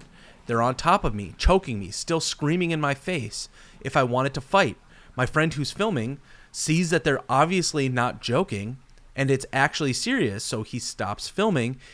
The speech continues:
and pushes them off of me as they're still trying to fight me." Now, uh, nearly a year later, in March of twenty twenty-two, Miller resurfaces and was arrested in Hawaii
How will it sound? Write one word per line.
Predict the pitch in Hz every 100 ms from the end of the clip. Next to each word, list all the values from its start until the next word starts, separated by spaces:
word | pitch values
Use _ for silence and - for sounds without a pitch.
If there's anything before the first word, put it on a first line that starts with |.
| -
and | 123 -
pushes | 170 165 151
them | 143 127
off | 143 160
of | 117
me | 107 110 135 - -
as | 139 131
they're | 139 123
still | - 151 139
trying | 135 127 113 110
to |
fight | - - 104 -
me." | 65 - - - - - - - - - - - 143
Now, | 139 120 - - - - - - - -
uh, | 131
nearly | 117 123 139 147 123
a |
year | 107 139 160
later, | 147 175 135
in | 139 135 123
March | 135 147
of | 139
twenty | - 135
twenty-two, | 123 131 127 117 190 170 123 - - -
Miller | 139 143
resurfaces | 120 127 233 - 127 123 143 143 -
and | 131 123
was | 120
arrested | 107 98 110 180 - - 151 143
in | 147 151
Hawaii | - 147 120 170 214 113 117